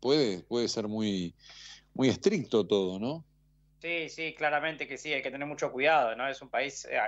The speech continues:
Speaker 2: eh, extranjero y, y son muy, muy rigurosos ellos.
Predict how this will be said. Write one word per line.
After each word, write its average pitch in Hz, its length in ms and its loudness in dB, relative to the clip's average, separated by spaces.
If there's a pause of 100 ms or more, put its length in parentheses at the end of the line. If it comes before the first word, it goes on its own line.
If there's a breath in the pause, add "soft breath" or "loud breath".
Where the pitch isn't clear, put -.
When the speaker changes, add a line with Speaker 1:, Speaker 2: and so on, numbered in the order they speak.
Speaker 2:
eh, 131 220 0
extranjero 165 800 2
y, 123 260 -6 (500)
y 185 80 -12
son 170 240 0
muy, 175 240 0
muy 180 160 2
rigurosos 170 680 2
ellos. 117 320 -8